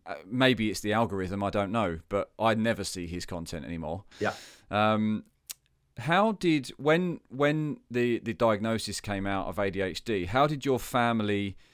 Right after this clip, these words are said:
Speaker 1: respond? D-, was it a case of, "Do you know what, Mark, we always knew"?
Speaker 2: Yeah,
Speaker 1: Or was it a
Speaker 2: kind of.
Speaker 1: case of, you know, "Oh, wow, that's a surprise"? How did they react? How did they respond to it?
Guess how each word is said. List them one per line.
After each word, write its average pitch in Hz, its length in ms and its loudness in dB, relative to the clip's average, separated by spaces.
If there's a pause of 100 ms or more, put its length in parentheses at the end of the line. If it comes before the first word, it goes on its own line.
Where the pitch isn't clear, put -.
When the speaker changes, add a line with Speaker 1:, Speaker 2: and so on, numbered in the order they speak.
(200)
Speaker 1:
respond? 117 840 0 (160)
D-, 110 200 -8
was 120 200 -2
it 123 100 0
a 104 40 -6
case 113 340 -2
of, 104 180 -6 (200)
"Do - 100 -8
you 110 60 -2
know 101 60 0
what, 90 240 -2 (100)
Mark, 95 260 -4
we 98 140 -2
always 87 340 -4
knew"? 82 260 -6 (380)
Speaker 2:
Yeah, 101 160 6
Speaker 1:
Or 104 60 6
was 117 240 8
it 127 80 10
a 120 40 8
Speaker 2:
kind 123 140 8
of. 135 60 10
Speaker 1:
case 131 180 4
of, 113 240 4 (260)
you 160 140 6
know, 120 280 6
"Oh, 185 120 6
wow, 220 320 8
that's 190 200 4
a 143 60 -4
surprise"? 185 460 0
How 180 140 4
did 175 140 -8
they 156 120 -2
react? 143 360 2
How 135 140 2
did 131 140 -4
they 127 180 2
respond 113 420 -6
to 82 100 -10
it? - 140 -12